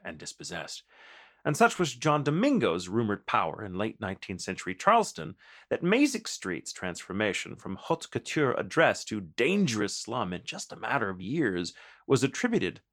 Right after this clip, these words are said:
to the fact that he lived there. He was widely believed to have cursed it in order to carve out a niche for himself and his fellow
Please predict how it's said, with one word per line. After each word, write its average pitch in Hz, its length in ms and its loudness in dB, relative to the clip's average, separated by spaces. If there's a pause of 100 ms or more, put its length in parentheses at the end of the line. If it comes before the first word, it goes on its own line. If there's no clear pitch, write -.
(140)
to 139 80 2
the - 80 -4
fact - 260 -2
that 113 100 -6
he 127 160 -2
lived 127 340 4
there. - 280 -8 (580)
He 143 120 8
was 131 160 6
widely 156 380 2
believed 107 360 -2
to 123 80 -4
have - 160 -8
cursed - 500 0
it - 160 -8 (240)
in 110 120 0
order 117 180 2
to - 120 -8
carve 120 360 -2
out 101 140 0
a 104 40 0
niche 110 300 0
for - 140 -10
himself 85 420 -8
and 90 80 -6
his 90 160 -6
fellow 90 360 -2